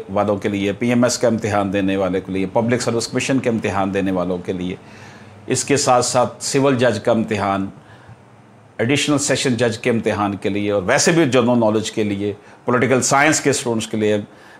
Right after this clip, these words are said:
मास कम्युनिकेशन के स्टूडेंट्स के लिए, क्रिमिनोलॉजी के स्टूडेंट्स के लिए इन केस लॉज का जानना ज़रूरी है। ये इसलिए आपको बताए जा रहे हैं कि ये सात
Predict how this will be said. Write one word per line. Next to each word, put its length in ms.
मास 420
कम्युनिकेशन 640
के 120
स्टूडेंट्स 320
के 120
लिए, 220
क्रिमिनोलॉजी 640
के 120
स्टूडेंट्स 360
के 100
लिए 360
इन 220
केस 380
लॉज 280
का 200
जानना 380
ज़रूरी 400
है। 180
ये 100
इसलिए 360
आपको 420
बताए 380
जा 220
रहे 140
हैं 180
कि 480
ये 520
सात 460